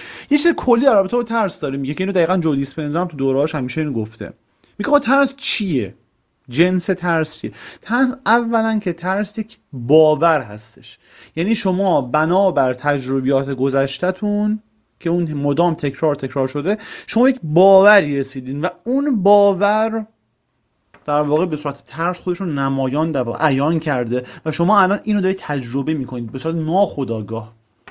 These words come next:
اینکه میگی: «آقا من خود به خود میترسم، نمیدونم، یهو ریسک فری می‌کنم،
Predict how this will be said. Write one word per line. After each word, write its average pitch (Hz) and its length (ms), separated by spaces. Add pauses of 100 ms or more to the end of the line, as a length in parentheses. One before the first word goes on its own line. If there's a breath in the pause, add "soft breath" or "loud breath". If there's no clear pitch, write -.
(480 loud breath)
اینکه 175 200
میگی: 180 320
«آقا 190 200
من 185 260
خود 165 320
به 165 100
خود 190 220
میترسم، 180 720
نمیدونم، 151 460 (420 loud breath)
یهو 147 180
ریسک 156 260
فری 135 220
می‌کنم، 139 640